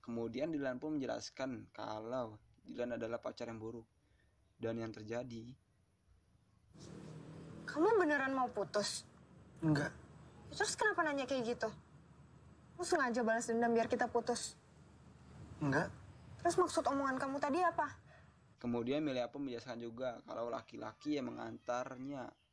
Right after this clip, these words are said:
Speaker 1: bersamanya waktu itu adalah Yugo,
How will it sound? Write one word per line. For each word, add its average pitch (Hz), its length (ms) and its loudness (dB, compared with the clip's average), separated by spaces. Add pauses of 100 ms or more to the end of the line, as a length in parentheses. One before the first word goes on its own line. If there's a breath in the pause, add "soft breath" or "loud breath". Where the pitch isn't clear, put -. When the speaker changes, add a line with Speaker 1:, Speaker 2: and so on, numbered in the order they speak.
(240)
Speaker 1:
bersamanya 110 720 -6
waktu 113 340 -8 (160)
itu 110 380 -10
adalah 117 260 -4
Yugo, 117 460 -6